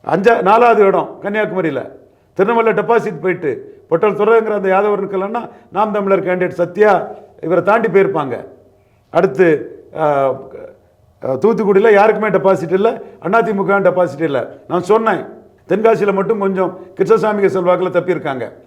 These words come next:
அப்ப நாடார் சமுதாயம் அதிமுக நமக்கு பிரயோஜனம் இல்ல. எடப்பாடி பழனிசாமியோட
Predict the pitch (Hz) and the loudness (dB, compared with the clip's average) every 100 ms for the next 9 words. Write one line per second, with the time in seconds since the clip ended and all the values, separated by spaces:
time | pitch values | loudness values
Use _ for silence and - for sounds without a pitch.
0 | - 208 - 202 185 220 240 208 202 190 | -20 -12 -6 0 4 6 4 2 -2 0
1 | 190 240 - - _ - 208 208 202 185 | -2 -4 -12 -20 _ -2 0 0 -2 -2
2 | 208 208 190 165 170 190 185 156 139 135 | -2 -2 -4 -4 0 0 0 -4 -2 -2
3 | 131 - - - - 165 185 214 185 180 | -2 -6 -18 -20 -4 -2 0 0 2 0
4 | 180 165 160 156 147 139 123 | -2 -4 -4 -4 -4 0 0